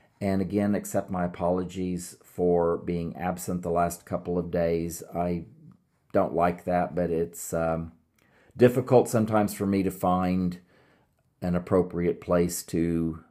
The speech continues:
record and do so without interruption,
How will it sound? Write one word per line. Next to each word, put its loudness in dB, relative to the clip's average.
record 0
and -8
do -2
so -2
without -4
interruption, -4